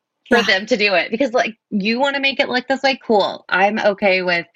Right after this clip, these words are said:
Speaker 1: this is the theme I want. These are the colors I'm okay with. Give me either,
Speaker 2: Have at
Speaker 1: like,
Speaker 2: it.
Speaker 1: give me options, like, this or that. And I can, I can choose this or that, but I'm not gonna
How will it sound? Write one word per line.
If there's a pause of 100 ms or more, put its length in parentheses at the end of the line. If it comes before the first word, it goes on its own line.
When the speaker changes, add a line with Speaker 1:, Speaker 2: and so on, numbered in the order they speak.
(300)
Speaker 1:
this
is
the
theme
I
want. (720)
These
are
the
colors
I'm
okay
with. (520)
Give
me
either,
Speaker 2:
Have
at
Speaker 1:
like,
Speaker 2:
it.
Speaker 1:
give
me
options,
like, (240)
this
or
that.
And (240)
I
can,
I
can
choose
this
or
that,
but
I'm
not
gonna